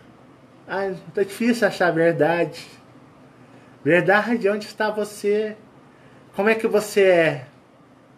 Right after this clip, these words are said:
Não. Não é assim. Então, através das experiências que eu vivi,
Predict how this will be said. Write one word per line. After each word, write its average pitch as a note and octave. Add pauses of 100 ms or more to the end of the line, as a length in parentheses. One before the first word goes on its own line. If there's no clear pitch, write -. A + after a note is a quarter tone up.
(280)
Não. A#2 (1120)
Não D#3+
é F#2
assim. - (1200)
Então, D3+
através D3+
das D3+
experiências D3+
que -
eu F3
vivi, F3